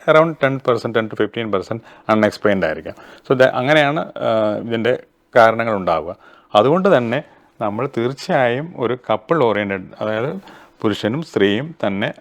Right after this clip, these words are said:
അപ്രോച്ച് ചെയ്യേണ്ടതാണ്. പുരുഷന്മാരിലും ഇതുപോലെ കോസസ്, ആ, ടെസ്റ്റിക്കുലർ പ്രോബ്ലം ആവാം, ഹൈപ്പോതലാമിക് പ്രോബ്ലം ആകാം, പിന്നെ,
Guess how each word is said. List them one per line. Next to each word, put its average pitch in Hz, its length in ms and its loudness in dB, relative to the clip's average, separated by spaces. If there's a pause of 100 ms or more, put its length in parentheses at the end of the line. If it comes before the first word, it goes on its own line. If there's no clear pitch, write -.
(140)
അപ്രോച്ച് 98 300 -4
ചെയ്യേണ്ടതാണ്. 85 380 -6 (360)
പുരുഷന്മാരിലും 143 880 -2
ഇതുപോലെ 117 460 -4 (100)
കോസസ്, 101 460 0 (600)
ആ, 101 360 2 (500)
ടെസ്റ്റിക്കുലർ 127 440 4
പ്രോബ്ലം 107 460 2
ആവാം, 92 340 2 (540)
ഹൈപ്പോതലാമിക് 110 600 0
പ്രോബ്ലം 95 380 -2
ആകാം, 90 540 -4 (420)
പിന്നെ, 104 320 -2